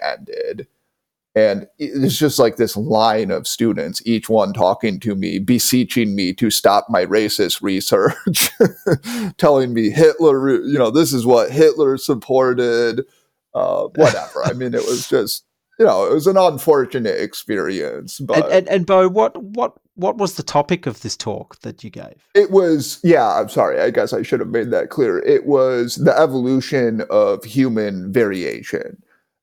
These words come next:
Speaker 1: It, it didn't even examine the most taboo, the most sort of incendiary of all the topics, namely I Q. It just, it, it just argued that it,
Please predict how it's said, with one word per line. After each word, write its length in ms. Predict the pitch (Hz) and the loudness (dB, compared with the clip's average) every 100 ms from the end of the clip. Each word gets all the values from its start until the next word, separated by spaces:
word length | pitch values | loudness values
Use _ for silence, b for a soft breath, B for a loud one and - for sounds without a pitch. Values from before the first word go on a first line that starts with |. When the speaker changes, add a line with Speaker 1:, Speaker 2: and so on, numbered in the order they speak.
| 160 | 0
Speaker 1:
It, 120 | - | 4
it 200 | 175 170 | 4 4
didn't 300 | 180 247 226 | 2 2 2
even 480 | 180 139 127 110 101 - | 0 2 0 -2 -4 -2
examine 720 | 120 110 139 151 127 107 104 | 0 0 0 0 0 -2 0
the 100 | 110 | 0
most 560 | 104 127 127 - - | 2 2 2 -4 -14
taboo, 720 | - 107 90 98 64 50 - - | -2 0 0 -4 -8 -10 -14 -10
the 80 | 123 | -6
most 480 | 104 117 107 - - _ | -2 0 0 -4 -12 _
sort 200 | - - | -8 -4
of 120 | 92 85 | -4 -4
incendiary 880 | 98 - 120 120 98 78 78 73 76 | -6 -2 -2 -2 -4 -4 -6 -6 -6
of 160 | 85 - | -6 -2
all 260 | 90 76 | 0 0
the 120 | 71 - | -4 -6
topics, 520 | 113 65 - 95 - | -2 -2 -4 -10 -6
namely 320 | 113 95 78 | -6 -4 -2
I 200 | 64 52 | -2 -4
Q. 500 | - 123 95 71 - 80 | -8 -4 -2 -2 -4 0
It 120 | 151 | 0
just, 380 | 123 156 - - | 2 0 0 2
it, 160 | 139 - | 2 4
it 220 | 143 127 - 131 | 2 2 -4 -2
just 300 | 160 123 - | 0 0 0
argued 640 | 123 117 113 123 110 98 95 | 0 2 0 0 -2 -2 -2
that 400 | 98 95 95 85 _ _ _ _ _ | 0 2 0 -2 _ _ _ _ _
it, 200 | 160 147 | 0 0